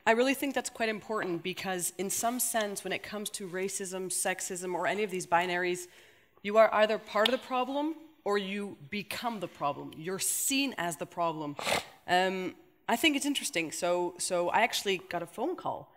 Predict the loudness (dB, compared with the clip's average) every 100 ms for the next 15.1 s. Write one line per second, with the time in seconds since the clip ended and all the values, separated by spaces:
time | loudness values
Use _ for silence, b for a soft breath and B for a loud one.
0 | b b _ -10 -4 -4 0 0 0 -2
1 | -14 _ _ -10 -4 -4 -4 -2 -2 0
2 | -2 -4 -8 -12 -10 -4 -4 -4 0 0
3 | 0 -4 -6 -6 -4 -4 -4 -6 -8 -6
4 | -2 0 0 B B _ -2 -2 0 -2
5 | 0 -2 -2 -4 -4 -4 -4 -4 -4 -2
6 | -4 -4 -4 -4 -2 -4 -6 -10 -8 -8
7 | -8 -18 b b b b 4 4 6 4
8 | 6 6 4 4 2 -2 -4 -6 -2 10
9 | 12 12 12 6 6 6 4 0 2 0
10 | 0 2 2 0 -2 0 -2 0 4 4
11 | 0 -4 0 0 2 2 2 -2 0 0
12 | 0 -2 -8 -12 -6 -4 -4 -4 -6 -6
13 | -4 -6 -6 -6 -6 -4 -4 -4 -4 -6
14 | -4 -4 -6 -8 -8 -10 -8 -8 -8 -10
15 | -10